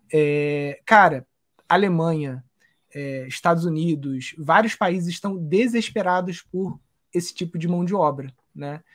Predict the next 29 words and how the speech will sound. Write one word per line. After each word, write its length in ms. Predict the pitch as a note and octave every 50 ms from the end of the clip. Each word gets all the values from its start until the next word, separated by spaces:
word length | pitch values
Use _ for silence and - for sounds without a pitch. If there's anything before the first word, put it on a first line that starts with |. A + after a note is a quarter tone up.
| _ _ _ _ _
Até 380 | - - D3+ D3 - - F#3 G#3+
mesmo 340 | G#3 G3 F3+ G3+ F3+ G3+ G3
facilitando 640 | F3 - G3 F3 - G3+ F#3 F3 - E3+ F3+ E3+
o 20 | E3+
processo 440 | F3 E3+ E3 - F3 E3+ - -
de 100 | D3+ D#3
visto, 880 | D3+ B2+ C3 D3+ E3 F3 F3+ F3+ F3 D#3+ - - - - C#3+ C#3 C3+ C3+ C3 C#3
de 140 | C#3+ D3+
trabalho. 600 | - - D3 C3+ C3+ C#3+ D3+ E3+ F3+ E3+ D#3+ C#3+ - _ _ _ _ _ - - - _ _ _ _
Então 180 | - G#3 A3+
você 220 | A3+ A#3+ A3+ - B3+
pode, 580 | - - G#3+ G#3+ A#3+ A#3+ A3+ A#3+ B3 B3 A#3
é, 300 | G#3 A3 G#3+ G#3 G#3 G3+
é, 40 | G3
tentar 420 | - - A3 G#3 F#3 F3 G3 F#3+ G#3+
incorporar 520 | G#3 A3+ G#3+ - - - A3 G3+ F#3 F#3
isso 180 | F#3+ F3+ - F#3+
na 60 | F3+
sua 200 | E3+ - G3+ F#3
vida, 260 | D#3+ F#3 G#3+ G#3 B3+
porque 420 | - - B3+ - - D4 C4+ B3+ - _ _ -
não 140 | A#3 A#3
tem 160 | - C#4+ D#4+ D#4
jeito, 280 | D#4 F#3+ D3 C#3 -
a 40 | D3+
gente 180 | E3 F3 E3+ -
tem 120 | G3+ G3
que 60 | E3+
trabalhar, 520 | - G#3 F#3+ G#3 A#3+ C4+ B3 F#3 C#3+ C3